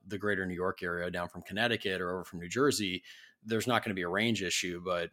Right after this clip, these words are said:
uh, where I live, like, if people end up going back to work full time, uh, five days a week,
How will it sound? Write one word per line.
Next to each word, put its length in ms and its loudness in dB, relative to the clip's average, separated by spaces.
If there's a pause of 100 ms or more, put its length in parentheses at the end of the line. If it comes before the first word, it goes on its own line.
(180)
uh, 180 0
where 220 0
I 140 6
live, 400 0
like, 220 -2
if 140 -10
people 340 -2
end 100 -2
up 140 -6
going 240 -4
back 260 0
to 100 -10
work 260 -6
full 240 -8
time, 680 -4
uh, 280 0 (100)
five 240 0
days 200 -4
a 40 -14
week, 340 -8